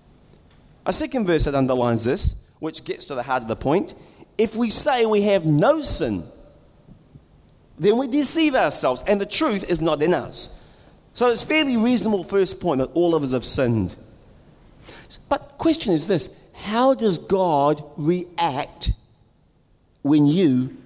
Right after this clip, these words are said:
and I fall short, when we sin? Well, John eight, verse two through eleven tells us a story, and it's a very interesting story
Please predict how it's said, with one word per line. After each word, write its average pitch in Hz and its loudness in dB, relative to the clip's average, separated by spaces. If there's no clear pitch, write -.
and 135 2
I 139 2
fall 135 0
short, 117 0
when 123 2
we 127 2
sin? 104 2
Well, 175 2
John 226 2
eight, 208 -2
verse 165 0
two 196 2
through 185 -4
eleven 180 2
tells 185 0
us 202 -2
a 247 2
story, 156 2
and 180 2
it's 185 -2
a 196 0
very 240 0
interesting 208 0
story 123 0